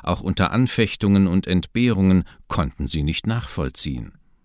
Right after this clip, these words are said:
Sie wussten nicht, dass er für uns arm geworden war, damit wir durch seine Armut reich würden.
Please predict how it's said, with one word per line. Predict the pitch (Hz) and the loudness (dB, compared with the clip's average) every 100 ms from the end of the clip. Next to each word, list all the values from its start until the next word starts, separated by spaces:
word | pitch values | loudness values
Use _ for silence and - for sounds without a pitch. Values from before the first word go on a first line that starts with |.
| _ _ _ _ - | _ _ _ _ -10
Sie | - 123 | 0 2
wussten | 143 143 - 107 | 2 0 4 4
nicht, | 107 - - | 4 0 -6
dass | 95 - | -6 -4
er | 90 | -6
für | 87 98 | -4 -6
uns | - 98 87 - - - | -2 0 0 -4 -8 -8
arm | 65 58 62 | -6 -6 -6
geworden | 71 64 64 65 69 | -6 -6 -6 -4 -4
war, | 65 69 71 _ - | -4 -6 -8 _ -8
damit | 82 78 78 85 | -2 0 -2 -2
wir | 92 117 | 0 0
durch | 95 80 - | 0 -2 -2
seine | 95 101 85 - | -2 -2 -2 -4
Armut | 87 90 87 78 80 | -6 -2 -4 -4 -4
reich | 82 90 - | -4 -4 -6
würden. | - 64 60 - | -8 -10 -10 -16